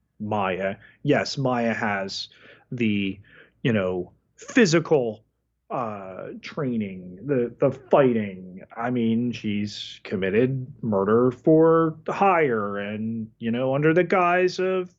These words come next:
uh, "This is the man that killed your father, and these are the people that, that helped it to happen," and, and done, like Henry has, Fisk's dirty work, but now imbued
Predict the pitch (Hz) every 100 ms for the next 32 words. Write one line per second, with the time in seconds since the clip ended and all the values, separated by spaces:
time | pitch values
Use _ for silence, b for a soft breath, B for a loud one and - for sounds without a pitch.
0 | _ - 151 180 180 175 185 202 160 185
1 | 185 185 190 190 190 190 - 202 202 190
2 | 208 196 196 196 _ _ - 190 175 147
3 | 123 110 110 127 147 175 202 185 196 202
4 | 220 185 151 127 123 120 _ 185 160 185
5 | - 180 165 160 165 143 117 104 101 104
6 | 117 117 120 120 131 131 131 127 113 165
7 | 160 120 110 - - 202 175 120 107 101
8 | 98 101 - b b b b b b -
9 | 220 - 127 113 - - - - - _
10 | _ 160 135 156 156 156 120 98 90 85
11 | - - - _ _ _ _ _ _ 160
12 | 151 139 135 135 143 139 135 120 127 131
13 | 127 123 120 117